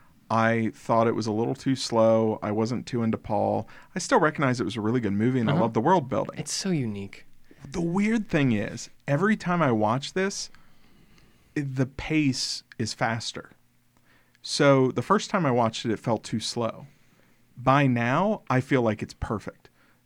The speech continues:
Speaker 1: The,
Speaker 2: Hmm.
Speaker 1: the, it just clips along for me. And I think it's because the more I find out about the story or the more I recognize that's happening, because a lot can happen in just one line of dialogue in this movie.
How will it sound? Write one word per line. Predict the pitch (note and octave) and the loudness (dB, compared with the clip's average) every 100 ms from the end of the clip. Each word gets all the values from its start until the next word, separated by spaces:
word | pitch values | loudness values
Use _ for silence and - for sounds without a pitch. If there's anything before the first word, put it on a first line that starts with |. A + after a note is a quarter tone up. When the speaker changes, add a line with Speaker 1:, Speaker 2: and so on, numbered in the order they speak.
| - | -2
Speaker 1:
The, | A2+ A2 | 0 2
Speaker 2:
Hmm. | - | 0
Speaker 1:
the, | A#2+ A2+ - | 2 0 0
it | C3 - | -6 -4
just | B2+ - - | -6 -8 -10
clips | - - D#3+ - | -8 -4 -4 -2
along | A#2+ A2+ A2+ A2+ | 0 4 4 2
for | A2+ G#2+ G#2 | -2 -4 -4
me. | A2 A#2+ - - - | -4 -8 -12 -20 -4
And | C3+ | 0
I | C#3 | 0
think | C#3+ C4 | 0 -4
it's | F#3 - | -6 -6
because | - - A#2+ A2+ | -8 -4 -2 -2
the | - | 2
more | A2+ C#3 D#3+ | 2 2 0
I | |
find | C#3+ C3+ B2 A#2 | 0 -2 0 0
out | A2 A2 | 0 0
about | G#2+ G#2 | -2 -4
the | A2+ | -6
story | - A#2 A#2 A2 | -4 -2 0 0
or | G#2 | -2
the | A2 | -2
more | G#2+ C#3 C#3 | -2 0 0
I | G#2+ | -2
recognize | G#2 A2 A2 B2+ A2 G#2 | -2 -2 -2 -2 -2 -2
that's | G2+ - | -6 -8
happening, | A#2 A2+ - G2+ | -6 -6 -10 -12
because | C3 | -10
a | A#2 | -8
lot | A2+ D3+ A3+ E3+ - _ _ _ _ _ - | -6 -2 0 -2 -4 _ _ _ _ _ -2
can | C#3+ | 0
happen | A2 C#3 C#3+ C#3+ A2 | 0 0 -2 0 0
in | A2 | 0
just | A2+ A2+ | -2 -6
one | B2 C3 D#3 C#3+ | -4 0 0 0
line | B2 A#2 | -2 -2
of | G#2+ | -4
dialogue | G#2+ G2+ G2 G#2+ G#2+ | -4 -4 -4 -6 -6
in | G2 | -8
this | G#2+ - | -10 -8
movie. | A2 G#2+ A#2+ | -8 -8 -10